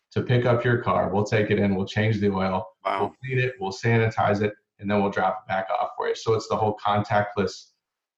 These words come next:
Speaker 1: delivery of an oil change, which is, you know, fantastic. And, and think how convenient that could be for if you've gotta go to the office and work all day on a quote unquote normal situation. How great is that, um, in terms of convenience? And I think there's gonna be a lot of creative solutions like that for this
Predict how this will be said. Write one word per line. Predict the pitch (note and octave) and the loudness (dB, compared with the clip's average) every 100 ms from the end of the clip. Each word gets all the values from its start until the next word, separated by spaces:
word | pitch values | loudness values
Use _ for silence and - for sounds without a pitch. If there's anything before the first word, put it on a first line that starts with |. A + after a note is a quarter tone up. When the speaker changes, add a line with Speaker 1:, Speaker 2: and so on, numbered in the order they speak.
| A#2 | -2
Speaker 1:
delivery | A2+ G#2 A2 B2+ G#2 G2 G2+ - _ _ _ - | 2 4 4 4 4 4 2 -4 _ _ _ -2
of | A2 | 2
an | G#2+ | 4
oil | A2 - | 4 2
change, | - F2 - - - _ - | -2 -4 -4 -8 -14 _ -12
which | G#2 G2+ - | -4 -2 0
is, | G#2+ G2+ - _ _ _ _ | 0 0 -4 _ _ _ _
you | A#2 | 0
know, | G#2 G2 | 2 2
fantastic. | A2+ G#2 G2+ - - F#2+ | 0 0 0 0 0 0
And, | G#2 G#2 | 2 2
and | G#2 G#2 | 2 0
think | C3 - | 0 0
how | A2 | 0
convenient | A#2 G2 G#2 C3+ - | 2 2 2 2 -2
that | G#2 | -4
could | - F2+ | -4 -2
be | F#2+ G#2 | 0 0
for | - F#2+ | -2 -4
if | F#2 | -2
you've | A2+ | -2
gotta | G#2 G2+ | 0 -2
go | G2 G#2 | 0 0
to | G2+ | 0
the | - | 0
office | G#2 G#2 G#2 - | 0 0 -2 -4
and | F#2 | -2
work | G#2 - | -2 -2
all | F#2+ F#2 | -4 -4
day | G2+ - | -4 -2
on | G2 F#2+ | -4 -4
a | |
quote | - G#2 G#2 | -4 -2 -2
unquote | G2 G2+ G2 | -2 -4 -2
normal | G2+ G#2+ G#2+ G#2 F#2+ | -2 0 2 0 -2
situation. | - G#2 - G#2+ A2+ - G2 - _ _ _ _ _ _ | -4 -6 -2 -2 -2 -2 -6 -6 _ _ _ _ _ _
How | A#2+ | 0
great | A2 A#2 A#2 | 4 4 4
is | G2 | 2
that, | G#2 C3+ - - - | 2 2 0 -4 -4
um, | F#2+ F#2 - - | -2 0 -2 -2
in | G2+ | -4
terms | G#2+ A2 G2 | 0 0 0
of | F#2+ | -2
convenience? | F#2+ G2 G#2+ F#2 | 0 2 0 0
And | G#2 | 0
I | G#2 | 0
think | C3+ - | -2 -2
there's | G2+ | -2
gonna | A#2 G#2+ | 0 0
be | G#2 | 2
a | G2+ | 2
lot | G#2 G#2 | 2 0
of | - | -4
creative | - G#2 A2 G#2+ | 0 2 2 -2
solutions | - F#2+ G#2 - G2+ | -2 0 0 0 -2
like | G2+ F#2 | -2 -4
that | F#2+ F#2 - | -4 -6 -4
for | G2 | -4
this | F#2+ - - | -2 -6 -12